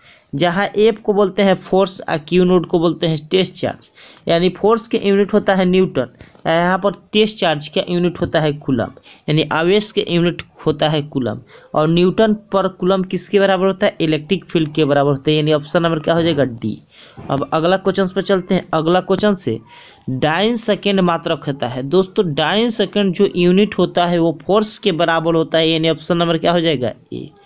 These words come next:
अब अगला क्वेश्चन पर चलते हैं। अगला क्वेश्चन से आपका, अगला क्वेश्चन से एक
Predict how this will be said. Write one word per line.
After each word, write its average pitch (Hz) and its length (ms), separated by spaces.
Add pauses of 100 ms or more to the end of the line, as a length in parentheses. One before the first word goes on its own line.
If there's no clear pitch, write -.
(380)
अब 139 200
अगला 165 280
क्वेश्चन 196 320
पर 185 140
चलते 196 300
हैं। 185 120
अगला 165 340
क्वेश्चन 196 320
से 208 160
आपका, 127 360 (1700)
अगला 156 280
क्वेश्चन 196 320
से 135 280 (540)
एक 254 360